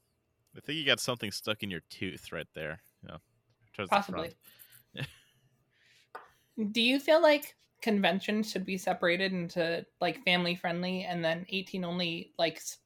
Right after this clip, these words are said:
Speaker 2: events? Like, there should be, like, a safe for work anthrocon and, like, a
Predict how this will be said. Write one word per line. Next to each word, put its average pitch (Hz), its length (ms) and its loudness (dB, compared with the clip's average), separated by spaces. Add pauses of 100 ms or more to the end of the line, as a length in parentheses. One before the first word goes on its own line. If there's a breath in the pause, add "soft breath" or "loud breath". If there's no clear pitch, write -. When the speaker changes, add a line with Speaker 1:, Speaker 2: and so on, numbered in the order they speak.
(120)
Speaker 2:
events? 170 640 -2
Like, 175 120 2
there 180 100 2
should 185 180 -4
be, 185 100 2
like, 170 180 2
a 160 300 4 (140)
safe 190 340 0
for 190 100 0
work 180 220 2
anthrocon 180 640 0
and, 170 100 -4
like, 156 160 0
a 156 220 -2